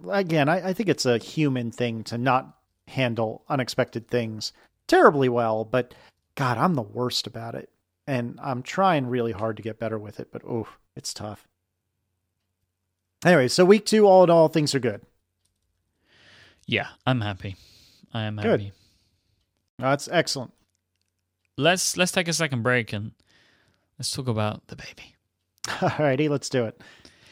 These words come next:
Speaker 2: This week's episode of Analog is also brought to you by our friends at Studio Neat. If you don't know Studio Neat by now, you should. Tom and Dan make incredible products. Some of my favorite things that I own come from these guys.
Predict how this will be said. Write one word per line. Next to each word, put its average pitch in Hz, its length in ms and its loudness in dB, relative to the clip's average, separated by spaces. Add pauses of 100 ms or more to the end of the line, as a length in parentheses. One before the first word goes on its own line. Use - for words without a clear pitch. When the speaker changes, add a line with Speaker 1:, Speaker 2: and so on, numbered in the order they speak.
(380)
Speaker 2:
This 208 280 0
week's 214 240 0
episode 196 400 0
of 175 80 -2
Analog 175 500 2
is 165 140 -2
also 147 400 0
brought 135 300 2
to - 140 -4
you 143 120 0
by 120 320 2
our 127 240 0
friends 107 440 -4
at 127 200 -6
Studio 101 560 -2
Neat. 98 440 -10
If - 160 -8
you 185 140 0
don't 226 320 4
know 214 240 4
Studio 196 480 0
Neat 180 300 -2
by 156 140 2
now, 147 400 2
you 143 100 -4
should. 104 340 -4 (320)
Tom 202 220 6
and 202 120 0
Dan 160 320 2
make 139 240 0
incredible 120 600 -2
products. 98 460 -6
Some 127 160 0
of 123 100 -2
my 131 160 2
favorite 156 420 0
things 131 420 -2
that 113 120 -4
I 160 220 4
own 131 260 0
come 123 260 -4
from 113 200 -8
these 104 180 -10
guys. 64 380 -12